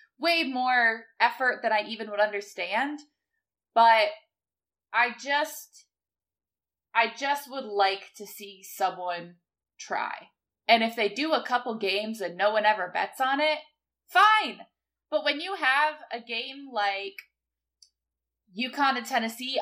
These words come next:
on E S P N, I mean, just have someone create a line. Just see what happens. I just want to see what happens.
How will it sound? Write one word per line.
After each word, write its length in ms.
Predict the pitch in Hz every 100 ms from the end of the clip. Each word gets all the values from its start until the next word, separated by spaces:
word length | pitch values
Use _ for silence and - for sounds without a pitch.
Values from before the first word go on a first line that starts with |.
| -
on 320 | 214 226 226 -
E 140 | 214
S 200 | 233 240 -
P 220 | 226 190
N, 400 | 180 214 269 302 - _ _ _ _ _ _ _ _ _ _ _ _ _ 339
I 80 |
mean, 200 | 370 349 - _ _ _ _ _ _ _ _ _ _ -
just 160 | 330 - _ - -
have 140 | 381
someone 340 | 381 370 349
create 260 | - 330 330
a 60 | 294
line. 460 | 277 285 262 202 - _ -
Just 200 | 339 -
see 100 | 339
what 160 | 339 285
happens. 800 | 269 302 233 196 202 226 - _ _ _ _ _
I 100 | 269
just 220 | 302 -
want 200 | 392 381
to 80 | 392
see 120 | 311
what 120 | 277 233
happens. 640 | - - - - -